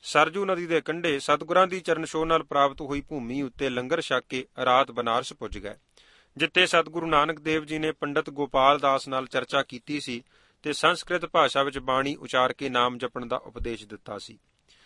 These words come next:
ਵੀਹ ਫਰਵਰੀ ਉੱਨੀ ਸੌ ਬਹੱਤਰ ਨੂੰ ਬਨਾਰਸ ਦੇ ਗੁਰ ਅਸਥਾਨਾਂ ਦੀ ਯਾਤਰਾ ਕਰਕੇ ਉਸ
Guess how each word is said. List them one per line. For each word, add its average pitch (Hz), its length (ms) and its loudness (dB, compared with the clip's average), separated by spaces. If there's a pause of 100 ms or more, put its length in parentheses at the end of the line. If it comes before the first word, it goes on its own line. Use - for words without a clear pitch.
(340)
ਵੀਹ 180 260 0
ਫਰਵਰੀ 160 420 4
ਉੱਨੀ 170 240 -4
ਸੌ 165 180 2
ਬਹੱਤਰ 147 460 0
ਨੂੰ 156 300 -4
ਬਨਾਰਸ 135 480 4
ਦੇ 165 160 -4
ਗੁਰ 156 280 -4
ਅਸਥਾਨਾਂ 139 440 -2
ਦੀ 143 80 -6
ਯਾਤਰਾ 135 400 0
ਕਰਕੇ 131 400 -4 (560)
ਉਸ 175 300 2